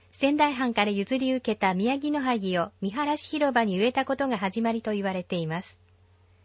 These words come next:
園内には宮城野萩を中心に、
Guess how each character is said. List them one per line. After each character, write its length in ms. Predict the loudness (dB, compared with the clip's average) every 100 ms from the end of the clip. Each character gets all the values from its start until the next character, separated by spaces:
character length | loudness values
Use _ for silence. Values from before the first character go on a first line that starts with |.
| _ _ _ -20 -20 _ _ _ _
園 220 | 0 2
内 200 | 2 0
に 140 | 0 0
は 220 | 0 -2 -4
宮 180 | -2 0
城 180 | 0 0
野 140 | 0
萩 260 | 0 0 0
を 80 | -2
中 220 | -2 -4
心 340 | -2 -4 -2
に、 180 | -2 -4